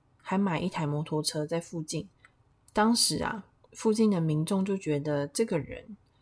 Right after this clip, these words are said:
不太对劲，因为来到这边大部分都是辛苦工作的工人，有这种出手阔绰的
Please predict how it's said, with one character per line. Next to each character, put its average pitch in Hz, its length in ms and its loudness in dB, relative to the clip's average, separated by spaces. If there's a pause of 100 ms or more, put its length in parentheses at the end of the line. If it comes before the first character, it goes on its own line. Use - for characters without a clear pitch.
(200)
不 - 100 -4
太 180 220 -2
对 165 240 0
劲， - 320 -6 (300)
因 233 120 4
为 269 120 10
来 190 180 4
到 202 140 2
这 220 160 -2
边 190 400 2 (100)
大 220 140 -4
部 226 100 -6
分 220 160 0
都 196 140 0
是 196 100 0
辛 185 280 -2
苦 - 160 -8
工 165 240 -4
作 175 160 -2
的 151 40 -2
工 156 320 -8
人， - 120 -16 (500)
有 180 100 -2
这 233 140 0
种 196 180 2
出 202 220 -2
手 160 180 -2
阔 196 300 -2
绰 180 320 -4
的 - 460 -6